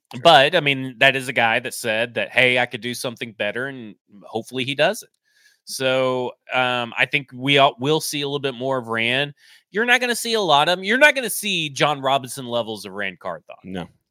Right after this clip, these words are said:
Speaker 2: Because there are no John Robinson levels of John Robinson hardly anywhere across the N F L. It's very rare that you have a guy that loves the camera and loves to get out there and talk as much as he did.
Speaker 1: I did
Speaker 2: And
Speaker 1: like, I did like that he admitted mistakes, though.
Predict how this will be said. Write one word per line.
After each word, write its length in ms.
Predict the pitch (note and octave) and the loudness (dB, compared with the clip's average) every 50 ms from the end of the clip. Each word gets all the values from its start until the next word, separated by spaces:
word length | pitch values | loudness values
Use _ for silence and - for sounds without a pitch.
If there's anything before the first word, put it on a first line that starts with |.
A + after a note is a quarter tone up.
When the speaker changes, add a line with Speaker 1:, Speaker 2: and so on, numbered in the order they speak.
| _ _ | _ _
Speaker 2:
Because 240 | - F#3 A3 G3 | -4 -4 -4 0
there 180 | F3+ A3+ A#3 - - F#3 | 0 -2 -2 2 4 6
are 180 | F#3+ G3+ G3+ | 6 6 6
no 260 | G3 F#3+ F#3+ F#3 F3+ | 2 0 0 0 0
John 300 | E3+ C#3 E3 D#3 D#3 D3+ | 0 0 0 0 0 -2
Robinson 480 | D3 C#3+ C3+ C#3+ C#3 C#3 C3 - C#3+ C3+ | -2 2 2 2 2 0 -4 -10 -10 -6
levels 480 | B2+ B2 B2 B2 A2+ B2 A#2+ A#2 A#2 - | 0 0 0 0 0 -6 -8 -6 -8 -10
of 180 | - - A#2+ G#2+ | -8 -10 -10 -6
John 260 | - B2 A#2 A#2 A2+ | -2 -2 -2 -2 -2
Robinson 720 | G#2 G#2+ A2+ A2+ G#2+ G#2 G#2+ F#2+ - - A2 G#2 G2+ G2+ F#2 - | -2 0 0 0 0 -2 -8 -10 -10 -10 -10 -12 -12 -14 -8 -4
hardly 340 | - B2 A2+ G#2+ A2 G#2+ A2+ | -4 -4 -4 -4 -6 -6 -6
anywhere 540 | A#2+ B2 A#2+ A2 A2+ A2 G#2+ G#2+ G#2 G2+ F#2 | -6 -6 -6 -4 -2 -2 0 -2 -2 -4 -6
across 400 | - G#2+ - - G#2+ G2+ G2 - | -8 -12 -6 -4 -4 -4 -4 -6
the 140 | - G2+ F#2 | -8 -8 -8
N 80 | F2+ | -8
F 100 | F2+ E2 _ | -8 -10 _
L. 140 | F2+ E2 E2+ | -12 -12 -12
It's 140 | F2+ - - | -14 -10 -2
very 260 | C#3+ D3 C3+ A#2+ A2 | 0 2 2 2 -2
rare 340 | G2+ G2+ G2 D#2+ D2 - _ _ _ _ _ - _ _ _ | -4 -6 -8 -8 -10 -16 _ _ _ _ _ -20 _ _ _
that 80 | G#2+ G2+ | -10 -8
you 200 | A2+ C3 C3+ B2+ | -6 -4 -4 0
have 280 | - C3 B2+ B2+ A#2 | 2 4 4 4 2
a 40 | B2 | 2
guy 220 | G#2+ A#2 A2 A2+ | 0 2 2 2
that 180 | A2 G#2+ A2 G#2 | 0 -2 -4 -4
loves 360 | A2 A2+ A#2 A#2+ B2 A#2 A2 | -2 2 2 2 2 2 -4
the 100 | - A#2 | -8 -8
camera 540 | - - B2 A2+ A2 G#2+ A2 A2 A2 A2 G2 - | -4 -2 -2 -2 -2 -2 -4 -4 -4 -4 -4 -6
and 120 | G#2+ G2+ | -8 -8
loves 220 | G2+ G#2 G#2+ G2+ - | -8 -8 -8 -8 -12
to 60 | A2 | -6
get 140 | G2+ A2 G#2 | -4 0 2
out 220 | G#2 G#2+ G#2 _ | 2 0 0 _
there 140 | G#2+ G2+ G2+ | -6 -6 -6
and 120 | G2 F2+ | -8 -8
talk 220 | - A2 G#2 G#2 - | -4 -4 -4 -4 -6
as 120 | - F2 F#2+ | -10 -18 -14
much 180 | G2+ G2 - | -14 -14 -14
as 140 | F#2 F2 - | -12 -16 -8
he 160 | - A#2+ A2 | -8 -8 -6
did. 260 | E2+ F2+ E2 D#2 D2+ _ _ _ _ _ _ - _ _ _ | -6 -8 -12 -12 -16 _ _ _ _ _ _ -20 _ _ _
Speaker 1:
I 80 | - - | 2 4
did 200 | - - C4 - | 4 4 4 6
Speaker 2:
And 80 | G3 | 6
Speaker 1:
like, 180 | G3 F#3+ F3 D3+ _ _ _ C#3 | 8 8 6 6 _ _ _ 2
I 80 | C#3 | 4
did 160 | C#3 D#3+ E3+ | 4 6 6
like 160 | D#3+ E3 E3 C#3+ | 6 6 6 6
that 120 | D#3 D3 | 6 4
he 60 | C3 B2 | 4 4
admitted 280 | A#2 A#2+ C3 C3 B2 | 6 4 4 4 4
mistakes, 440 | A#2 G#2+ - - B2 G2+ F#2 - - | 2 0 0 2 2 2 2 0 -6
though. 260 | - C2+ A1+ A1 _ | -8 -8 -10 -10 _